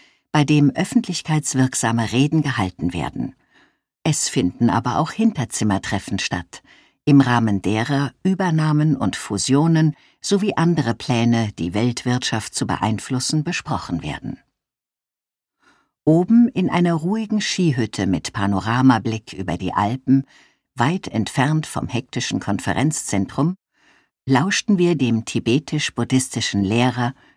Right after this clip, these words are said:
Dzogchen Rinpoche, der einen Vortrag über echtes Glück hielt. Rinpoche führte aus, dass wahres Glück nicht durch materiellen Konsum erreicht werden kann,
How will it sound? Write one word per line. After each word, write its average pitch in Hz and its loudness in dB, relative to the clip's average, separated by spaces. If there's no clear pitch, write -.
Dzogchen 160 0
Rinpoche, - -2
der 110 -2
einen 101 0
Vortrag 131 -2
über 101 -2
echtes - -6
Glück 82 -6
hielt. - -16
Rinpoche 170 0
führte - -2
aus, 104 -2
dass 139 0
wahres 190 -2
Glück 180 -2
nicht - 0
durch 170 -4
materiellen 143 2
Konsum 160 0
erreicht 92 -4
werden 98 -4
kann, 123 2